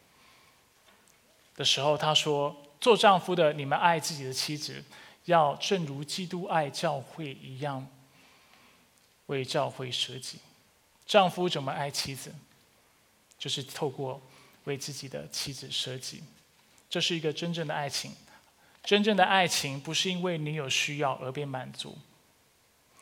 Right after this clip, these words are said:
真正的爱情是愿意为对方受苦，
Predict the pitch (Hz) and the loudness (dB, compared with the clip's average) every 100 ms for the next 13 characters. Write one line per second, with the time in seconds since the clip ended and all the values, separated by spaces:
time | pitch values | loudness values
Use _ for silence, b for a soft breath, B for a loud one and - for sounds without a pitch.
0 | _ - 190 190 170 - 196 175 139 - | _ 0 2 4 2 4 4 4 2 0
1 | 131 131 - B B - 170 156 185 170 | -2 -6 -14 B B -2 -2 -2 -2 -2
2 | 156 143 143 135 147 131 139 131 - - | -4 -8 -8 -8 -8 -8 -8 -4 -2 -2
3 | 131 - 190 | -6 -12 -18